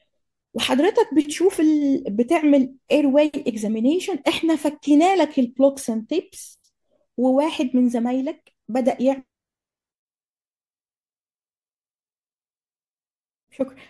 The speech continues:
هو زي ما ح-، الدكتور بهاء قال لك كده، احنا ده اللي احنا متعودين عليه لما كنتش حضرت معانا قبل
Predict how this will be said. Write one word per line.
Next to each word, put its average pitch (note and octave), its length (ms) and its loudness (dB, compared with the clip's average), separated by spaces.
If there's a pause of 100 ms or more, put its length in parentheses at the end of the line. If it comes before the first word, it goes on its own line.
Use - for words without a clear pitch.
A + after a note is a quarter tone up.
(200)
هو A#3 140 -2
زي C#4 160 2
ما C#4+ 80 4
ح-، C4 120 -4
الدكتور B3 500 -6
بهاء B3 280 -6
قال C#4 140 -2
لك C4+ 140 -4
كده، D4+ 140 -6
احنا C#4+ 240 -8
ده A#3+ 100 0
اللي C#4+ 120 2
احنا C#4+ 180 -2
متعودين A#3+ 540 -2
عليه A3 240 -8
لما A#3+ 180 -8
كنتش A#3+ 220 -12
حضرت A#3 360 -16
معانا A3+ 200 -12
قبل - 80 -20